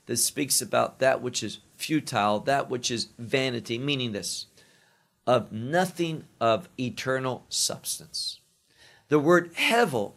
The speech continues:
can also be used for a vapor. If you've ever been outside and you're, you're cooking out perhaps, and you see that heat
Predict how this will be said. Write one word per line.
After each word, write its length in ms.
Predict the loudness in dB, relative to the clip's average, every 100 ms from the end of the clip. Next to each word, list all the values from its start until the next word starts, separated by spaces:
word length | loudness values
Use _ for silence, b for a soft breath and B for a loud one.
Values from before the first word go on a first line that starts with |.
| _
can 160 | 0 0
also 500 | 2 4 4 2 0
be 240 | 0 2 2
used 420 | 0 -2 -2 -2
for 280 | -2 0 0
a 100 | 0
vapor. 500 | 2 2 2 -10 -16 _ B B B B
If 200 | -4 -2
you've 180 | 2 6
ever 220 | 6 6
been 400 | 2 0 0 0 4
outside 920 | 4 4 4 4 6 4 2 0 -6 B B
and 300 | -2 0 0
you're, 320 | 2 2 0 -2
you're 360 | 0 2 0 -2
cooking 340 | 0 0 2 4
out 240 | 2 2
perhaps, 560 | -2 0 0 -2 -8 -12 b -6
and 120 | -2
you 60 | 0
see 240 | 2 2
that 280 | 2 2 0
heat 340 | -8 -4 -4